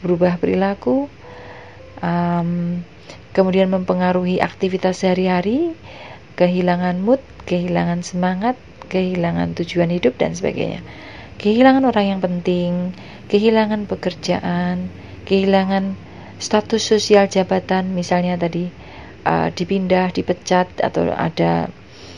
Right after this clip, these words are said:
diganti oleh, apa ya, orang lain gitu, diganti pejabat baru dan sebagainya, dimutasi dan sebagainya. Nah, orang bisa saja merasa, uh, shock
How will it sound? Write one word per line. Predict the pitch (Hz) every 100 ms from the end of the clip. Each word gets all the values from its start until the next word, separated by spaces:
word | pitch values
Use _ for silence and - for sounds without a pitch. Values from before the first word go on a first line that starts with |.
| - - -
diganti | 175 165 - 170 170 180 170
oleh, | 170 170 175 170 170 175
apa | - - 202
ya, | 262 330 - - - - - - -
orang | 185 185 185 185
lain | 190 196 196 196 196
gitu, | 180 175 165
diganti | - - 170 165 165 170 165 165 170 175 - - - - - -
pejabat | 175 175 170 170
baru | - 202 196 196
dan | 180
sebagainya, | 175 175 175 175
dimutasi | 170 180 180 190 190 190 180
dan | 165 165
sebagainya. | 165 160 165 165 170
Nah, | 165 - - - - -
orang | 190 226 220
bisa | 185 175
saja | 175 170
merasa, | 190 175 170 165 175 170 170 - - - - - -
uh, | 165 170 165 165 165 165 170
shock | - 202